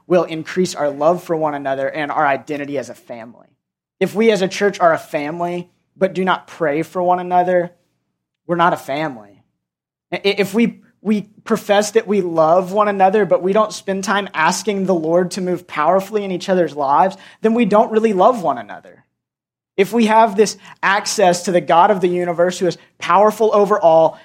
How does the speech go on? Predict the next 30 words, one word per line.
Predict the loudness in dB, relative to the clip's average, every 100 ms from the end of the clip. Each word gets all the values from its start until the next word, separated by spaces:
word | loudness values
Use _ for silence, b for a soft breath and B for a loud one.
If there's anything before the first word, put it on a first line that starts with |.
| B
and | -2
we | -2
do | -2 -2
not | 0 2 2
ask | 0 0 0 -4
that | -6
he | -6
would | -6 -6 b b _
come | -6 0 0 0
and | -6 -10
minister | -8 -4 -4 -2 -2
and | -2 -8
change | -8 -6 -4
the | -4
hearts | 2 0 0
of | -6 -2
those | -2 0
that | -4
we | -4 -6
love, | 0 0 0 -6 B B
then | 0
I'm | 2 0 0
convinced | -4 -2 -2 -4 -4
that | -4
we | -2 -2
do | 0
not | 0 0
love | -4 -4
those | -12 -14
people. | -14 -14 -16